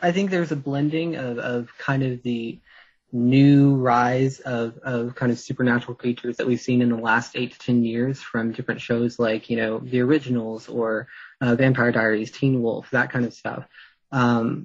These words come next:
but there's also, I kind of wanted to return back to some of those older stories, um, and kind of classic Hollywood as well, of having, you know, actual werewolves instead of just shifters that turn into wolves, you know, regular wolves, um, which is very common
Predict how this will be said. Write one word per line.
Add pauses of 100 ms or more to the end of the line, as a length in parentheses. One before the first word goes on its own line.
but
there's
also,
I
kind
of
wanted
to
return
back
to
some
of
those
older
stories,
um,
and
kind
of
classic
Hollywood
as
well, (360)
of
having,
you
know,
actual
werewolves
instead
of (120)
just
shifters
that
turn
into
wolves,
you
know,
regular
wolves, (520)
um,
which
is
very
common